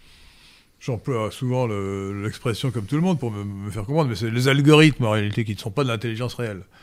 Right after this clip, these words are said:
euh, ne peuvent pas remplacer, euh, l'homme. Euh, les algorithmes représentent un progrès technique, ça va augmenter la productivité des hommes, donc il faut s'en féliciter.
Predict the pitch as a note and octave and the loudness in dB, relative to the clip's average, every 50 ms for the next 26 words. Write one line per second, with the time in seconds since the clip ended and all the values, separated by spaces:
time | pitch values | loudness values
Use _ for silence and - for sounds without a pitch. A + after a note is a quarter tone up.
0 | - - - - - - - - - - - G#2 G#2 G#2 G#2+ A#2 B2+ A2 G2 G#2+ | -20 -20 -20 -20 -20 -20 -20 -18 -14 -12 -12 -10 -10 -10 -6 -4 -4 -2 -2 -2
1 | - - C#3 B2+ A2+ A2 G#2+ G#2+ G#2+ - - B2 A2+ A2 G2 - - - - - | 0 0 2 2 2 2 2 0 0 0 -2 -2 -2 -2 -4 -6 -10 -18 -20 -20
2 | - _ _ _ - - - - - - - - - G#2+ - - G#2 G2+ - - | -20 _ _ _ -14 -12 -12 -10 -10 -10 -10 -10 -10 -10 -10 -10 -10 -10 -10 -10
3 | - - G2+ G2 G2 G#2+ C3+ D#3+ F#3+ G#3+ G#3+ G#3+ F3 C3+ A2+ G#2+ G#2+ G#2 G#2+ G#2+ | -10 -10 -10 -8 -4 2 4 6 6 6 6 4 4 2 2 0 -2 -6 -6 -8
4 | G#2 G#2 G#2 G2+ G2 G2 F#2+ F#2+ F#2+ G2 G2+ F#2+ F#2+ G2 G2+ G#2 G#2 G#2+ G#2+ G#2 | -10 -12 -12 -12 -12 -12 -12 -12 -12 -12 -10 -8 -6 -6 -4 -4 -4 -2 -2 0
5 | G#2 C#3+ F#3+ F3 - - G2 G2 - A#2+ C3 D3 A#2+ A#2+ G2 - - - - C#3+ | 0 0 0 0 -2 -6 -8 -6 -2 -2 -2 0 0 -2 -4 -4 -2 2 4 4
6 | C3 B2 B2+ D3+ F#3+ A3 A3+ G#3+ - _ _ _ _ - - - - - - - | 4 4 4 4 2 2 0 -4 -8 _ _ _ _ -20 -20 -20 -20 -20 -14 -12
7 | - F#2+ - - F3 E3 - A#2+ G#2+ G#2+ A#2 B2 B2 B2+ B2+ E3+ D3+ - - - | -10 -6 -2 -2 -2 0 0 0 0 0 0 2 2 2 4 4 4 4 4 6
8 | D3+ C#3+ C#3 B2 - D3 C3 B2 F3 E3 C#3+ B2+ A2 A#2 G#2+ G2 G2 G2+ G#2+ G#2+ | 6 6 4 4 2 0 0 0 2 4 4 4 4 4 2 0 0 -2 -2 -2
9 | F#2 C#3+ C#3+ F#2+ G2+ F2+ - - D3+ E3 D3+ - - C3 - B2 A2 G#2 | -2 -2 -2 -2 -4 -4 -2 2 4 4 4 4 2 0 -2 -2 -4 -4